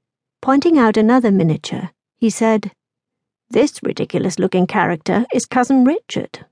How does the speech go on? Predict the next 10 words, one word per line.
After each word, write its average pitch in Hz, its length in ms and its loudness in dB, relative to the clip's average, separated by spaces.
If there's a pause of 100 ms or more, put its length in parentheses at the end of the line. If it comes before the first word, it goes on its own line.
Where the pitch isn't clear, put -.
(420)
Merlin 226 540 2
to 165 160 -6
you." 180 420 -2 (1200)
"Who 415 180 4
is 320 240 2
this?" 359 560 -2 (1120)
"George 220 340 4
Wickham." 208 460 0 (720)
"Have 403 180 2
I 453 100 6